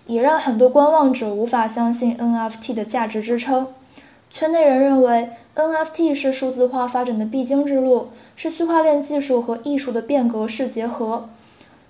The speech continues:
但是呢，部分圈外人则认为，N F T不过是一场炒作大于意义的营销。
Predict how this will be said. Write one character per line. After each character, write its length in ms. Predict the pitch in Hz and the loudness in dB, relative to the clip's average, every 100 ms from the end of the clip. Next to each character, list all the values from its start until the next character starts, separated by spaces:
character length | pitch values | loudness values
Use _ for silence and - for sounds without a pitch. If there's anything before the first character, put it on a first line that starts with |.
| _ | _
但 160 | 320 311 | -2 0
是 120 | 294 | 2
呢， 140 | 254 | 2
部 140 | 254 277 | 4 2
分 180 | 254 | 2
圈 220 | 247 285 285 | -2 0 4
外 180 | 285 | 4
人 160 | 247 233 | 4 0
则 160 | 233 226 | -4 -4
认 240 | 233 226 | -2 -2
为 300 | 214 214 214 - - - | -2 -4 -6 -16 -20 -4
，N 140 | 311 | -2
F 220 | 320 330 - | 0 -2 -2
T 140 | 330 | -4
不 180 | - 240 | -4 0
过 160 | 269 | 2
是 220 | 262 269 262 | 2 0 -2
一 100 | 247 | -2
场 300 | - 226 226 | -6 -6 -6
炒 300 | 226 226 202 | -4 -6 -4
作 240 | - 247 | -4 -2
大 240 | 240 233 | -2 -4
于 160 | 220 220 | -4 -6
意 200 | 240 240 | -4 -4
义 60 | 220 | -4
的 100 | 196 | -6
营 220 | 196 208 | -8 -8
销。 400 | 220 247 254 | -4 -2 -4